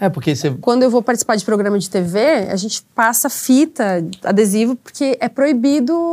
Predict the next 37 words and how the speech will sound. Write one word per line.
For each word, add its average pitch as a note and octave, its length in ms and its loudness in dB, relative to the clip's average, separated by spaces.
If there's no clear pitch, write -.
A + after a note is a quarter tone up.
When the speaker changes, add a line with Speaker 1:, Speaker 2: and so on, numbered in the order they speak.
Speaker 2:
é - 60 0
proibido. G4 520 4
Lá A3+ 200 2
não E4 140 0
tem D#4+ 140 -2
nem D4+ 120 -2
tatuador. C#4 760 0
É, F#3+ 280 -6
pra G#3+ 160 0
você G#3 240 -2
ser D4 140 -2
tatuador, B3+ 480 -2
você B3 80 -8
tem C4 80 -8
que - 60 -6
ser C#4+ 100 -2
médico. G#3+ 640 -2
Então, G#3 280 -2
os B3 80 -6
tatuadores, A3 560 -6
eles A#3+ 440 -8
fazem A3 280 -6
lá A3 240 -6
no, C4 260 -12
escondidinho B3+ 640 -2
as G3 60 -4
tatuagens, F3 600 -10
né? D#3+ 120 -14
Speaker 1:
A C3 40 -2
coisa B2+ 200 0
do B2+ 80 0
yakuza, C3+ 500 2
do A#2+ 80 2
japonês, B2 540 0
por C3 160 -2
exemplo, C3 580 2
é, G3+ 240 4